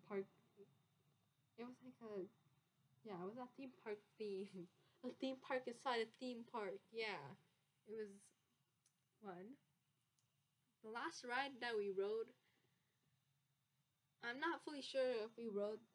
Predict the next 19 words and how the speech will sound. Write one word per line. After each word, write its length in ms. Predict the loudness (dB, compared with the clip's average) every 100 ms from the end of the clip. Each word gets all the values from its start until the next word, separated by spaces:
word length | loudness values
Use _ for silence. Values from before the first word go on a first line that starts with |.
| -6
anything 400 | -6 -6 -6 -4
before 400 | -6 -4 -2 -2
that, 240 | -4 -6 -10
but 80 | -10
I 40 | -8
don't 160 | -8 -10 -12
think 160 | -8 -8 -6
we 160 | -8
did. 240 | -6 -6 -8 -12 _ _ _ _ _ _ -4
But 160 | 0 0 -4 -20 -20 -4
the 100 | 4
last 320 | 6 6 4 4
ride 260 | 6 6 4
we 100 | -2
rode 320 | 2 4 4
that 220 | 0 -2 0
day 280 | 0 -2 -6 -12 -20 _ _ _ _ -2
or 120 | 0
night 440 | 2 4 4 4